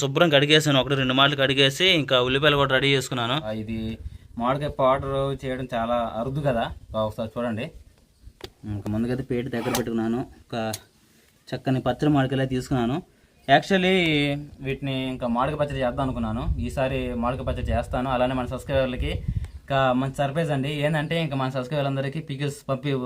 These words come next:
పంపిపోతున్నాను, ఇంకా పికిల్, పికిల్ బిజినెస్ అయితే స్టార్ట్ చేయబోతున్నాము. ఇంకా మొదటిసారిగా అయితే ఆవకాయ పచ్చడితోనే స్టార్ట్ చేయబోతున్నాము. ఈసారి ఆవకాయలు ఇంకా మామిడికాయలు తీసుకొచ్చిన తర్వాత ఇంకా ఆవకాయ, ఆవకాయ పచ్చడి పెట్టించి మీ అందరికీ ఇంకా డి-, డిటిడిసి ద్వారా మీ అందరికీ కొరియర్ పంపిస్తాను,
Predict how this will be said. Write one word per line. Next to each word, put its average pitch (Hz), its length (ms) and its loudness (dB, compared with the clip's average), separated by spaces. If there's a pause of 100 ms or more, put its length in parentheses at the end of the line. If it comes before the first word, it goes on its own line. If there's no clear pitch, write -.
(160)
పంపిపోతున్నాను, 135 640 0
ఇంకా 143 120 -4 (100)
పికిల్, 127 240 -4 (140)
పికిల్ 127 280 -4
బిజినెస్ 127 320 -4
అయితే 117 220 -6
స్టార్ట్ 120 220 0
చేయబోతున్నాము. 113 520 -4 (420)
ఇంకా 123 160 -2 (100)
మొదటిసారిగా 143 480 0
అయితే 147 200 0
ఆవకాయ 135 260 0
పచ్చడితోనే 135 460 -4
స్టార్ట్ 123 220 -2
చేయబోతున్నాము. 113 540 -4 (460)
ఈసారి 143 320 2
ఆవకాయలు 143 340 2
ఇంకా 127 160 0 (300)
మామిడికాయలు 139 320 0
తీసుకొచ్చిన 135 340 -6
తర్వాత 127 260 -2
ఇంకా 131 120 -2 (100)
ఆవకాయ, 127 240 2 (100)
ఆవకాయ 135 320 0
పచ్చడి 127 260 -6
పెట్టించి 139 320 -10 (100)
మీ 147 120 0
అందరికీ 135 340 -4 (540)
ఇంకా 143 140 2 (120)
డి-, 147 240 -2 (220)
డిటిడిసి 160 440 -2 (100)
ద్వారా 143 200 4 (540)
మీ 127 140 -4
అందరికీ 139 340 -6
కొరియర్ 135 240 -2
పంపిస్తాను, 120 440 -4